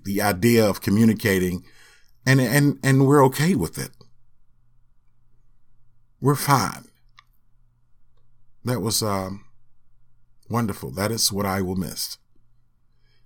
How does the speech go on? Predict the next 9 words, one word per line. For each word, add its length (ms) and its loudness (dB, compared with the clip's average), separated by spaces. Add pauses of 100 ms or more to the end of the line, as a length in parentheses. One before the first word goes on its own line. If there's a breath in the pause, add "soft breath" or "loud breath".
(140)
because 320 -4
she 160 -2
is 160 -4
now 220 -4
gone 360 -6
herself, 720 -10
and, 380 -12
um, 540 -16
pain 640 -2